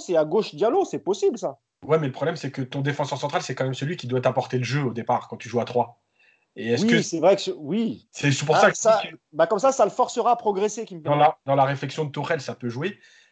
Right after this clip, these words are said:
Speaker 2: Euh, et juste pour la dernière chose, pour Dial-, pour terminer sur Diallo latéral, euh,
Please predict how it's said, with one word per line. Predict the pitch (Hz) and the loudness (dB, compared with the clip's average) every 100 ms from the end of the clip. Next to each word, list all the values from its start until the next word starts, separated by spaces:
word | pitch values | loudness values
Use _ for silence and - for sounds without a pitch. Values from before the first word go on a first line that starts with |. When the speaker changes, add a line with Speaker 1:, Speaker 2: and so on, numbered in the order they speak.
| _ | _
Speaker 2:
Euh, | 120 123 120 - | -4 -2 -4 -6
et | 123 | -4
juste | 123 175 143 | -2 -4 -4
pour | 117 120 | -4 -4
la | 117 117 | -4 -6
dernière | 120 131 | -4 -2
chose, | 147 143 | -4 -4
pour | - - | -4 -4
Dial-, | 110 123 127 | 2 2 2
pour | 113 | -2
terminer | - 123 135 | -2 0 -2
sur | 127 117 | -4 0
Diallo | 120 127 | 2 4
latéral, | 120 117 123 185 - _ _ _ _ 117 | 0 0 0 -2 -4 _ _ _ _ -8
euh, | 113 107 | -6 -6